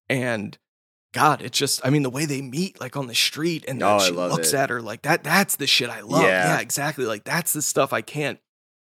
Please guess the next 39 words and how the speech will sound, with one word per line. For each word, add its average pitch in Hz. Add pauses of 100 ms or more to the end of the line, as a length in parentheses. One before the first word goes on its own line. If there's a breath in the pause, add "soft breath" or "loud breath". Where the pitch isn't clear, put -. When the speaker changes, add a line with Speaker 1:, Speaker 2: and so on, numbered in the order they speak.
(160)
Speaker 1:
get 151
out 143
of 143
my 87
head, 147
and 110
they 123 (380 loud breath)
apparently 131
filmed 151
that, 127
like, 123
a 101
hundred 147
times. 139
I, 120
I 139
don't 117
know, 95
but 127 (280 loud breath)
yeah, 123
tough, -
tough 175
movie. 135
Um, 123 (240)
the 139
reason 165
why 151
I 139
wanted 147
to 143
do 151
this 135
podcast 147
episode 117
is 110
because 139
I 135
wanted 131
to 117